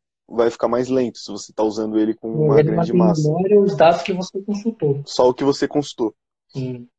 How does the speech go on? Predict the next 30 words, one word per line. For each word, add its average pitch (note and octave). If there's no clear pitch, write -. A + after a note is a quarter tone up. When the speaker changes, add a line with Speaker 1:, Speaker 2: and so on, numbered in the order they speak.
Speaker 1:
Entendi, A#2
mas A2+
vamos B2+
supor C#3
que C3
eu A#2+
consultei C3+
um, B2+
um, F#2+
todos C3
os, -
os, -
os G#2+
dados. G2
Speaker 2:
Vai A#2+
ter C3
problema. C#3
Speaker 1:
Vai G#2+
ter G2
problema G2+
de, G#2
de G#2+
lentidão, A2
né? A2
Speaker 2:
Uhum. D3
Speaker 1:
Então, F#2+
é F#2+
um, G2
um G#2+
alerta. G#2+